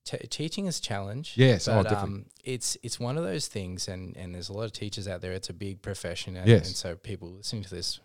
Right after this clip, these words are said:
Speaker 1: you know, there's gonna be, and there's a lot of teachers who are beekeepers.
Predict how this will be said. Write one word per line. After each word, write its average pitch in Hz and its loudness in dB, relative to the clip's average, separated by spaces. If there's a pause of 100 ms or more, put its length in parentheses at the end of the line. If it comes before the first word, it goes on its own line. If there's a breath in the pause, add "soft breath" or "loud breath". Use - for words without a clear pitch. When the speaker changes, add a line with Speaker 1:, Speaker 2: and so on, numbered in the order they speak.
(100)
Speaker 1:
you 92 -20
know, 95 -10
there's 90 -10
gonna 95 -8
be, 90 -6
and 135 -6
there's 160 -6
a 185 -10
lot 190 -4
of 147 -6
teachers 135 -4
who 131 -4
are 123 -4
beekeepers. 110 -8